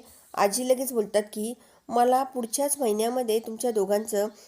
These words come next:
लग्न लावून द्यायचं आहे आणि मी तो निर्णय पण तसा घेतलाय," असं पण इकडे आजी बोलत असतात. "तुला जरी वाटत असेल तर ह्या गोष्टीला खूप घाई होते, परंतु माझा नाईलाज आहे.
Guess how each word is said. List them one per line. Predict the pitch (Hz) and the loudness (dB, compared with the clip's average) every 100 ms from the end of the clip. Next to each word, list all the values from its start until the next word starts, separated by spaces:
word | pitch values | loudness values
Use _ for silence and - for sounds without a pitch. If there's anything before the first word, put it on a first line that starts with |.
| _ | _
लग्न | 208 208 214 | -2 0 2
लावून | 226 190 202 | 2 2 2
द्यायचं | 208 214 233 - | 0 -2 -2 -2
आहे | 214 | -2
आणि | 214 214 220 | 0 -2 -2
मी | 226 226 | -4 0
तो | 226 | 2
निर्णय | 208 190 202 | 2 2 0
पण | 214 233 233 | -4 -6 -4
तसा | 233 226 | -4 -4
घेतलाय," | 247 160 156 - - - _ | -4 -4 -4 -6 -14 -20 _
असं | 196 202 240 | 0 0 -2
पण | 233 226 | -2 -4
इकडे | 220 214 | -4 -2
आजी | 185 185 214 | -2 -2 -4
बोलत | 214 220 214 | -4 -4 -2
असतात. | 226 - 214 214 - - - - - - _ _ | -6 0 -2 -2 -10 -20 -20 -20 -20 -20 _ _
"तुला | 269 285 | 0 2
जरी | 311 359 | 4 4
वाटत | 339 240 269 294 | 4 2 2 0
असेल | 285 254 247 - | 2 0 0 2
तर | 226 233 254 - _ | 2 2 -2 -20 _
ह्या | 277 254 | -2 -2
गोष्टीला | 226 233 262 269 262 | -2 -6 -4 -4 -4
खूप | 269 226 | -6 -2
घाई | 240 254 | 0 0
होते, | 254 247 220 | 0 2 0
परंतु | 226 240 226 226 | 2 -2 -2 -2
माझा | 226 214 254 | 0 -2 -2
नाईलाज | 214 196 208 220 - | -2 0 0 -2 -2
आहे. | 147 175 | -4 -4